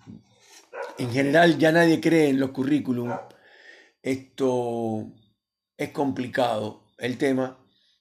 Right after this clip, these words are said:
Eh, ya lo he hablado en otros podcasts que hablamos de, de cómo conseguir trabajo. Eh, pero bueno, en este caso estoy reflexionando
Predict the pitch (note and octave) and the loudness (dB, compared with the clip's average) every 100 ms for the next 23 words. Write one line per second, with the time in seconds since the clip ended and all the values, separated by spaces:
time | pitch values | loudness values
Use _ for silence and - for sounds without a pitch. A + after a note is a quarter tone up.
0 | _ _ A2+ A2+ C#3 C#3+ C#3 D3 C#3+ C#3 | _ _ -4 0 2 4 4 4 4 2
1 | C3 A#2 B2 C3+ C3 C3 G#2+ - D3 C#3 | 0 -4 -4 -4 0 0 0 -6 -4 -2
2 | D3+ C#3+ - _ F#2+ A2+ A2+ B2 A#2+ A#2 | 0 -2 -2 _ -6 -4 -2 -2 -4 -6
3 | A2+ A2+ A2 B2+ B2 A#2+ A2+ A#2+ A#2+ C#3 | -8 -6 -4 -2 -4 -4 -4 -6 -4 0
4 | C3+ C3 B2 C3 - _ _ _ _ _ | 2 2 0 -4 -8 _ _ _ _ _
5 | A2 A2+ A2+ B2 B2+ C3 E3 E3+ E3+ D#3 | -6 -6 -4 -2 -2 0 -2 0 -2 -2
6 | - E3+ D#3 D3 C#3+ - D#3 E3 D#3+ E3 | 0 0 2 0 0 0 2 2 2 0